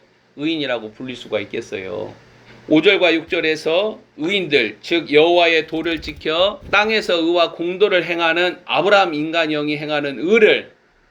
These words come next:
주가 친히 세상에 악을 행하는 자들, 불의를 행하는 자들에게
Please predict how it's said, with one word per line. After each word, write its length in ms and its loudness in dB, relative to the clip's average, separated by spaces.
주가 280 -6
친히 280 -6
세상에 640 2
악을 320 -4
행하는 420 -2
자들, 600 0
불의를 400 -2
행하는 340 0
자들에게 720 -2